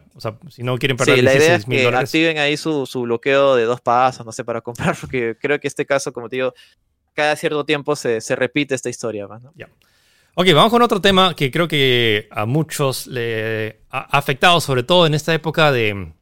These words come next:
Speaker 1: de que la gente quiere consolas.
Speaker 2: ¿De escasez? ¿De
Speaker 1: Escasez,
Speaker 2: escasez, podría
Speaker 1: escasez,
Speaker 2: ser?
Speaker 1: escasez
Speaker 2: Sí.
Speaker 1: de hardware, tanto de consolas y de partes de P C. Porque, bueno, todas, todo lo fabrica A M D.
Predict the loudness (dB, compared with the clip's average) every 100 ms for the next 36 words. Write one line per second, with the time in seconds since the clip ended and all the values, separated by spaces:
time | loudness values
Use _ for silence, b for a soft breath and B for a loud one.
0 | _ _ _ _ _ _ _ _ _ _
1 | _ _ -12 -8 -6 -8 -8 -8 -6 -8
2 | -6 -8 -6 -4 -2 -2 -8 _ -6 -4
3 | -4 -2 0 -2 -6 -10 -10 -2 -2 0
4 | 0 0 2 0 2 0 -2 -2 -4 -2
5 | 2 2 2 2 2 2 2 2 -2 0
6 | 0 0 -4 -2 0 2 0 -2 -2 -2
7 | -4 -4 -6 -6 -2 -2 -2 b b b
8 | b b 0 2 4 4 2 -2 0 4
9 | 6 4 2 -4 0 2 2 2 0 2
10 | 4 4 2 0 0 0 -2 -2